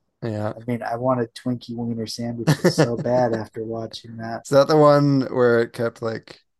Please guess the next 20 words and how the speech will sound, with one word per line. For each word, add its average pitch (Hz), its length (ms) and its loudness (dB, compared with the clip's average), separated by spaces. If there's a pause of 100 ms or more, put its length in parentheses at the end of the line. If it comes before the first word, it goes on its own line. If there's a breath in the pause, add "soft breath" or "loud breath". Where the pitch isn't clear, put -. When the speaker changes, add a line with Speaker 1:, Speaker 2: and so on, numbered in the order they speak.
(160)
Speaker 1:
showing 113 380 2
them 110 180 4
in 107 80 0
the 104 80 -2
tour 107 340 -2
bus? 110 720 -2 (300)
Speaker 2:
Uh-huh. 110 500 -2 (680)
Speaker 1:
And - 120 -14
then 110 100 -12
the 110 120 -6
sumo 113 380 0
wrestler 113 520 0
with 110 180 -8
the, 117 260 -8
uh, 67 300 -8 (160)
Speaker 2:
<laughs> 151 120 -6
With 151 180 0
the 120 160 -8
Speaker 1:
the 127 140 2
Speaker 2:
grapes. 123 640 2